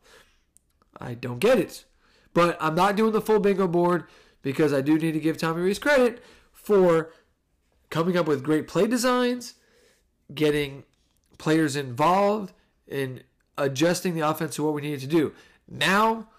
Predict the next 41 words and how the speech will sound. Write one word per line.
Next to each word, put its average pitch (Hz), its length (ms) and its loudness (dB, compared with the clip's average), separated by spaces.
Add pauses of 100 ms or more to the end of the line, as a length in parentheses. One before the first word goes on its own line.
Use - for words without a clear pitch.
(120)
we 143 100 -8
just 156 200 -4
have 160 220 -2
to, 143 320 0 (1200)
to 175 140 -2
mold 180 380 2
it. 120 220 -4
It's, 123 260 -8
it's 113 160 -10
still 175 360 2
a - 20 0
little 156 540 -2 (320)
too 220 160 -2
many 214 200 0
edges. 139 460 -2 (120)
We 147 100 -10
need 156 100 -8
to 151 80 -6
smooth 185 340 2
it 175 80 4
out. 120 240 -4 (180)
Too - 140 -4
many 180 200 0
edges. 135 380 -4 (300)
Like 131 160 -4
bringing 160 240 -2
in 160 80 -8
Tyler 156 240 0
Buckner 143 460 -4
for, 127 520 -4 (1200)
uh, - 80 -10
just, 139 280 -8 (480)
just 156 180 -6
to - 60 -6
put 185 180 0
him 190 80 0
in 185 60 0
the 165 80 -4
game. 190 340 -2 (580)
I 160 60 -6
mean, 160 340 -4